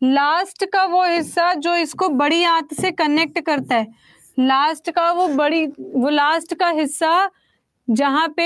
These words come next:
ये क्या करता है, इसको इससे कनेक्ट कर रहा है, उसे कहा जाता है इलियम। और बाकी पूरा हिस्सा क्या कहलाता है? आपका jejunum। ठीक है, तो duodenum, ये क्या है? आपका jejunum। और लास्ट का हिस्सा जो है ये क्या है? आपका इलियम।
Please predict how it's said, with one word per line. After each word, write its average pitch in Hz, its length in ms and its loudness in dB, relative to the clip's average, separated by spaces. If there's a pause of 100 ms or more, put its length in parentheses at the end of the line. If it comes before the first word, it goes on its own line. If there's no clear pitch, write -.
(100)
ये 330 240 2
क्या 330 180 0
करता 339 300 -2
है, 311 140 2
इसको 339 280 -2
इससे 311 240 -2
कनेक्ट 311 480 -2
कर 285 220 0
रहा 262 140 0
है, 220 120 -6 (760)
उसे 311 280 0
कहा 330 240 2
जाता 330 280 0
है 381 140 0 (120)
इलियम। 311 600 2 (160)
और 285 100 0
बाकी 269 380 0
पूरा 330 260 0
हिस्सा 330 320 0
क्या 320 160 0
कहलाता 311 420 0
है? 330 80 2
आपका 311 240 -2
jejunum। 262 680 0 (760)
ठीक 302 180 -2
है, 381 120 0
तो 392 120 -2 (100)
duodenum, 330 800 0 (680)
ये 277 260 2
क्या 330 200 0
है? 330 120 2
आपका 320 340 0 (120)
jejunum। 294 680 0 (560)
और 294 120 2
लास्ट 285 520 0
का 330 140 0
हिस्सा 320 360 0
जो 302 140 -2
है 320 120 0
ये 294 200 2
क्या 302 180 0
है? 311 100 2
आपका 302 320 0
इलियम। 285 800 0